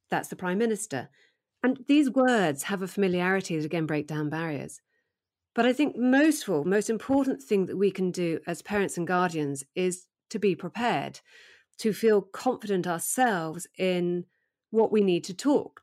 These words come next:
to our kids about. And that's to, to engage ourselves with current affairs and to actually have some insight. So, for example, to distinguish fact from opinion.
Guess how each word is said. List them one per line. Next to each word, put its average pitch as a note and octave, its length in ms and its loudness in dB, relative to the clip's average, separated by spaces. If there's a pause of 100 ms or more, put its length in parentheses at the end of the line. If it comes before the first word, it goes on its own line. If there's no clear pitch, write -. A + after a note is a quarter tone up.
(120)
to F3+ 200 -2
our E3 160 -4
kids D#3+ 280 -8
about. F#3+ 480 -2
And G3 120 0
that's A#3 180 -2
to, A3 320 0 (140)
to A#3 100 0
engage G#3+ 360 2
ourselves A#3+ 580 -4
with D3+ 400 -2 (160)
current D#3 320 -4
affairs C#3 500 -8 (920)
and A#3+ 220 2
to C#4+ 120 0
actually C4+ 280 4
have A3 200 0
some A#3 220 -4
insight. A3 520 2
So, F#3+ 300 2
for G3 180 -2
example, F#3+ 600 0
to F#3+ 380 0
distinguish E3+ 640 -4
fact - 280 -10
from F#3+ 200 -2
opinion. F#3+ 540 0